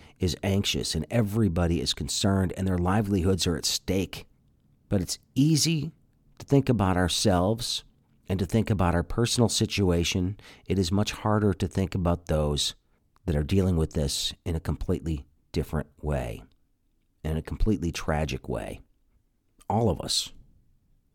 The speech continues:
all of us that are sitting here right now and able to talk and able to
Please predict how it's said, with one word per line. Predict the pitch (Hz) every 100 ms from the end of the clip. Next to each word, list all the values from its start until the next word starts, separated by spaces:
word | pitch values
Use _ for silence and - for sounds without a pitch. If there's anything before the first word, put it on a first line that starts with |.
| _ _ _ _ _ _
all | 104 107
of | 62
us | - - - - _ _ _
that | 95 85
are |
sitting | - 113 95
here | 95 80
right | 85 82
now | 85 85 78 65 - -
and | 87
able | 92 85
to | 85
talk | - 98 87
and | 85
able | 87 87
to | 82